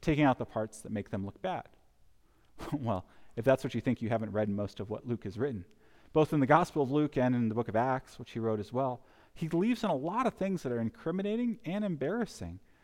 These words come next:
to the early church. But he does it in order to establish his eyewitness testimony. But also, sometimes people say, and I've heard Christians say this, "Oh, I wish there was just some objective history about Jesus that we could read.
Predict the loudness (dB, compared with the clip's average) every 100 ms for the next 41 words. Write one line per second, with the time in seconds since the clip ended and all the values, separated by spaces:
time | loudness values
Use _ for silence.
0 | _ -12 -4 -2 0 0 -2 -4 -8 -8
1 | -16 -20 -20 _ _ _ -4 2 4 6
2 | 4 2 -2 -4 0 4 4 4 2 0
3 | 0 -2 -4 -2 -2 -4 -8 -10 -12 -4
4 | -2 -2 -4 -8 -10 -14 -20 _ _ -10
5 | -10 -8 -10 -10 -14 _ _ _ _ -20
6 | -20 -6 2 4 4 4 2 2 2 2
7 | 0 -4 -4 2 4 2 -2 _ -6 -4
8 | -2 -2 -4 -6 -8 -6 -8 -6 -8 -10
9 | -20 -20 _ -10 -4 -2 0 0 4 6
10 | 6 2 -6 -4 -6 -8 -2 0 0 -2
11 | -6 -10 -4 -4 -4 -4 -4 -4 -6 -12
12 | _ _ _ _ _ -10 -4 -4 -4 -6
13 | -4 -4 -4 -2 -2 -4 -8 -8 -12 -12
14 | -10 -8 -6 -4 -4 -6